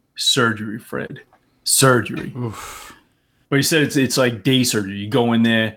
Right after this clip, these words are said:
Speaker 1: they do a little incision, and they trench out the bone a little. They make more of a,
Speaker 2: Okay.
Speaker 1: more of a trench for the tendon to sit in,
Speaker 2: Mm-hmm.
Speaker 1: and then, uh, you're good to go. So, uh,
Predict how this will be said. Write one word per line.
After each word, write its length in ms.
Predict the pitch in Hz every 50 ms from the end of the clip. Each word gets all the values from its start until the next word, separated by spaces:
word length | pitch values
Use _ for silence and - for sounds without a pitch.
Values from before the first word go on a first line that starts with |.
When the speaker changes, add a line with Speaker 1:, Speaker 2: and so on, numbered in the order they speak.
| - - _ _
Speaker 1:
they 80 | - 117
do 160 | 107 113 107
a 20 |
little 220 | 104 113 117 120 117
incision, 680 | 113 110 - - 127 120 113 113 113 113 117 113 110 - - - - - _ -
and 140 | 113 104 101
they 80 | 98
trench 460 | 98 - - - - 143 135 135 -
out 200 | 131 123 123 123 120
the 60 | 110
bone 400 | 101 98 120 120 120 120 127 127
a 40 | 127
little. 440 | 127 127 127 131 131 131 143 139 _ _ _ _ _ _ _ _ _ -
They 80 | 110
make 300 | 107 110 113 110 110 -
more 220 | 131 120 117 117 113
of 100 | 110 135
a, 40 | -
Speaker 2:
Okay. 160 | - 135 127 - _ _ _ _ _ _ _ _
Speaker 1:
more 260 | - 127 127 127 117
of 80 | 107 98
a 60 | 107
trench 400 | 104 - - 143 131 127 120 -
for 160 | - - 127
the 160 | 120 113 107 104 110
tendon 480 | - - 135 127 123 127 127 127 123
to 60 | 123 117
sit 240 | - - 143 131 139
in, 260 | 139 143 151 147 - -
Speaker 2:
Mm-hmm. 600 | - 131 135 135 127 117 131 135 131 135 151 151 127
Speaker 1:
and 180 | 113 113 110
then, 160 | 110 110 110 110
uh, 120 | 107 107
you're 200 | 107 107 110 107
good 300 | 104 92 98 123 110 104
to 60 | -
go. 420 | 110 110 113 110 104 101 101 - - _ _ _ _ _ _ _ _ _ _ _
So, 340 | - - - - - - -
uh, 220 | - - -